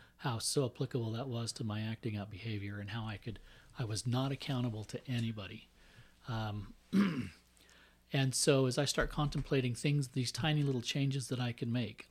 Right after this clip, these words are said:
I can get up at a reasonable hour and I can be to work by eight o'clock,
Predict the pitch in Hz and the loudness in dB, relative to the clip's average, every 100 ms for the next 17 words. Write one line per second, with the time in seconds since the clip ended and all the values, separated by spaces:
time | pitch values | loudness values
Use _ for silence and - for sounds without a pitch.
0 | - 185 202 196 151 165 135 120 - - | -4 -2 4 4 6 4 2 0 -6 -10
1 | - - - - _ _ _ _ _ _ | -14 -14 -20 -20 _ _ _ _ _ _
2 | - 120 107 117 143 135 113 117 120 120 | 0 0 2 2 2 2 0 -2 -2 -4
3 | 101 110 123 185 - 117 165 165 104 101 | -4 -2 0 0 0 2 2 2 -2 -4
4 | - 117 110 110 - 123 113 147 - | -6 -6 -4 -4 -4 -4 -4 -8 -16